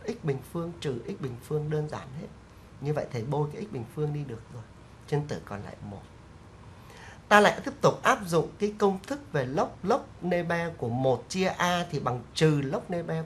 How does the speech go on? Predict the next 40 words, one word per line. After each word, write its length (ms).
của 180
A. 200
Do 180
vậy 220
mà 140
ở 120
đây 260
ta 160
viết 240
lại 220
bằng 200
trừ 380
cho 200
log 260
Neber 420
của 140
x 260
cộng 280
cho 180
căn 400
bậc 200
hai 420
của 140
x 200
bình 180
phương 260
cộng 300
một. 120
Mà 140
ở 200
đây 240
F 180
x 180
của 140
chúng 180
ta 140
là 180
log 280
x 80
cộng 200